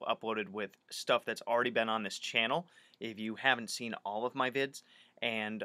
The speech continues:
um, you know, you want an easier way to go about them, my podcasts are gonna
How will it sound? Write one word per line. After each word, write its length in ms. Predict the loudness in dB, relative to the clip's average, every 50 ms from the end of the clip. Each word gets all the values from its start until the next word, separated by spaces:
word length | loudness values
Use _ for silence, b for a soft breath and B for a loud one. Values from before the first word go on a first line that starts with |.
| -8 -6 -4
um, 500 | -2 -2 0 0 0 -2 -4 -4 -8 -8 -8
you 100 | -4 -2
know, 80 | -2
you 160 | -2 -2 -2 -4
want 140 | -4 -4
an 60 | -4 -6
easier 360 | -6 -8 -6 -4 -2 -2 -2
way 300 | 0 2 2 2 0 -2 -6
to 420 | -10 -8 -6 -6 -4 -4 -6 -8 -10 _
go 160 | -2 0 0 2
about 240 | 4 2 2 2
them, 240 | 0 -4 -6 -8 -10 _ -8
my 460 | -4 -2 0 2 2 0 0 -2 -6 b b b b b b b b _ 0
podcasts 400 | 0 0 2 0 -4 -4 -2 -2
are 60 | -2
gonna 160 | -2 -2 -4